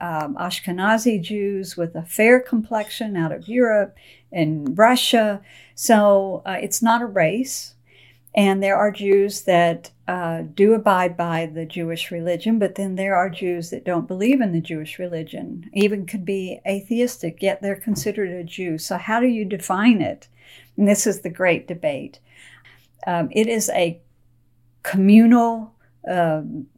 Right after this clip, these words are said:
identity as a people. It is a people, a, an ethnicity that comes with a set of values, and,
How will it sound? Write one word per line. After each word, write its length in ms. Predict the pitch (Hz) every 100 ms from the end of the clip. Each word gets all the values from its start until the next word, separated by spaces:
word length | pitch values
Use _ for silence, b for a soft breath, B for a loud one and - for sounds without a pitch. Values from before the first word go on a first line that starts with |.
| _ _ _ _ _ -
identity 720 | 185 170 190 185 180 - 175
as 220 | - 180
a 80 | 185
people. 520 | 180 175 170 - - -
It 160 | 196
is 180 | 196 185 -
a 180 | 175 170
people, 540 | - 208 - - - - _ _ _ _ _ _ _ _ _ _ - - -
a, 400 | 175 170 170 170 -
an 200 | 170 -
ethnicity 800 | 196 196 185 190 185 202 165 143
that 140 | 147 -
comes 540 | - 190 160 - -
with 260 | 175 170 170
a 340 | 151 156 - B B B
set 340 | - - 220
of 140 | 202 160
values, 800 | 175 156 160 - - - - - b b b _ -
and, 540 | 185 175 175 175 170